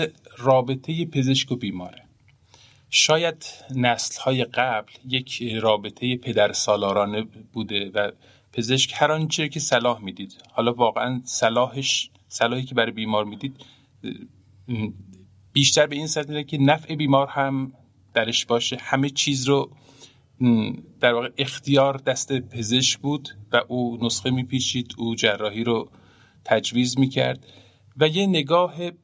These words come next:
بالا به پایین پدر سالارانه وجود داشت. الان دیگه جامعه اینو بر نمیتابه.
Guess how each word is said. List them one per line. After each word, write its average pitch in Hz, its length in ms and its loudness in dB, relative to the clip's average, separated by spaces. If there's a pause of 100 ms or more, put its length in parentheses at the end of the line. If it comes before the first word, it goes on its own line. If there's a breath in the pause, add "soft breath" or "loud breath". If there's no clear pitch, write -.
بالا 131 320 2
به 135 120 -6
پایین 147 560 -2
پدر 131 280 2
سالارانه 110 520 0
وجود 98 340 -10
داشت. - 320 -8 (300)
الان 185 260 2
دیگه 175 160 -4
جامعه 143 340 2
اینو 156 160 -6
بر 135 240 0
نمیتابه. 101 600 -6